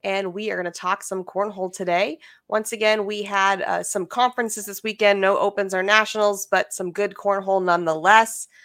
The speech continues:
I know, Trey, you had kind of an exciting weekend. Did you wanna tell us about that a little bit?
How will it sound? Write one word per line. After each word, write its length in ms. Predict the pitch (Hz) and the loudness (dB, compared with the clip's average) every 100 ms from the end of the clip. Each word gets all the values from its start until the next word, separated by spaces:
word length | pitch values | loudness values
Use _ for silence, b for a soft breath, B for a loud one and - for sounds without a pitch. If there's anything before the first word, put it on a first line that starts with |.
| b b | b b
I 20 | |
know, 140 | 196 190 | -4 -4
Trey, 340 | - 196 202 | -6 -2 -2
you 200 | 180 214 | -2 -4
had 200 | 311 311 | -4 -4
kind 180 | 220 185 | -4 -4
of 80 | 160 | -4
an 60 | |
exciting 540 | 151 - 156 147 147 147 | -8 -4 -2 -2 -4 -8
weekend. 400 | 143 151 160 185 | -10 -6 -6 -4
Did 100 | 160 | -6
you 80 | |
wanna 160 | 160 156 | -2 -4
tell 200 | - 160 | -2 -4
us 100 | 170 | -4
about 300 | 190 175 165 | -2 -2 0
that 160 | 165 175 | -2 -2
a 20 | |
little 220 | 190 220 | -2 -2
bit? 260 | 226 302 | 0 0